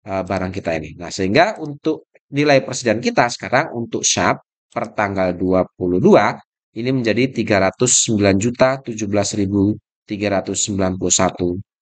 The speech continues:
rupiah. Oke, seperti itu jika ada, eh, transaksi pembelian secara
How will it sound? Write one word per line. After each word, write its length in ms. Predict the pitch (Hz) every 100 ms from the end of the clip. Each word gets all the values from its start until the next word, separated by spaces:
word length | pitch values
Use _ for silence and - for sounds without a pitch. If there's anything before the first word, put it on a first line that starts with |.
| -
rupiah. 400 | 92 90 80 - - _ _ _ _
Oke, 80 | 120
seperti 400 | 107 - 107 120
itu 100 | 151 147
jika 400 | 120 120 143 -
ada, 560 | 120 113 123 139 165 - _ _ _ _ _ _ _ _
eh, 600 | 101 95 92 92 90 87 87
transaksi 560 | 110 110 101 - 123
pembelian 400 | - 95 98 107
secara 560 | - - 92 85 104